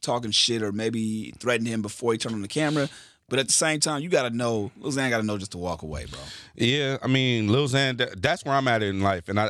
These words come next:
Speaker 2: I, I'm glad you brought that up because I'm definitely at a place in my life where if I got more to lose than you, I'm not fucking with you.
Speaker 1: Yep. Very true.
Speaker 2: If you're not risking as much as I'm risking for this confrontation,
Speaker 1: Yeah.
Speaker 2: I'm, I'm logging off.
Speaker 1: Very true.
Speaker 2: Period.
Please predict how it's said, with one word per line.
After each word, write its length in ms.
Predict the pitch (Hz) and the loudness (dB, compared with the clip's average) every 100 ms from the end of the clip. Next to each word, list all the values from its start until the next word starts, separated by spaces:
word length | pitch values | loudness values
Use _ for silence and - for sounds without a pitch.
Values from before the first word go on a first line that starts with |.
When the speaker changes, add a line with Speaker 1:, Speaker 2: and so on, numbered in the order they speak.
| 92 | 2
Speaker 2:
I, 40 | 95 | 0
I'm 120 | 107 | 0
glad 240 | 101 117 104 | 2 2 0
you 40 | |
brought 220 | 98 101 | 2 2
that 120 | 107 107 | 4 2
up 120 | 92 | 2
because 480 | 92 113 98 92 - | 0 2 2 0 0
I'm 140 | 113 | -2
definitely 340 | 131 127 120 110 | 0 -2 0 0
at 60 | 98 | 0
a 40 | |
place 260 | 92 107 101 | 0 -2 0
in 60 | |
my 140 | 101 107 | 2 4
life 300 | 113 110 95 | 4 2 2
where 280 | 98 92 87 | 2 4 2
if 160 | 90 | 0
I 100 | 123 | 0
got 160 | 139 120 | 2 0
more 200 | 113 113 | 2 2
to 60 | |
lose 220 | 104 113 101 | 4 4 4
than 140 | 98 | 4
you, 240 | 113 127 123 | 4 2 0
I'm 120 | 101 | 0
not 180 | 107 95 | 0 2
fucking 260 | 101 82 | 0 0
with 160 | 76 - | -4 -6
you. 80 | - _ _ _ 82 | -12 _ _ _ -18
Speaker 1:
Yep. 80 | - _ _ _ _ - | -18 _ _ _ _ -16
Very 140 | 78 85 | -12 -4
true. 100 | 104 | -2
Speaker 2:
If 80 | |
you're 120 | 95 185 | 0 0
not 240 | 180 139 | 0 0
risking 340 | 127 151 139 | -2 0 -2
as 100 | 117 98 | -2 2
much 200 | 131 131 | 0 2
as 80 | |
I'm 220 | 127 143 143 | 0 0 2
risking 320 | 151 - 143 | 0 0 -2
for 140 | 107 | 0
this 140 | 123 143 | -2 0
confrontation, 760 | 147 139 135 160 160 156 156 | -2 -2 0 0 0 -2 -2
Speaker 1:
Yeah. 140 | 101 87 - - | -2 -4 -10 -2
Speaker 2:
I'm, 200 | 113 113 - | -2 -2 0
I'm 140 | 110 | 0
logging 320 | 110 110 101 | 4 2 2
off. 360 | 104 73 - - _ _ - | -2 -2 -6 -20 _ _ -20
Speaker 1:
Very 180 | 80 | -16
true. 200 | 78 - | -14 -12
Speaker 2:
Period. 420 | 76 135 101 71 | 0 0 0 -4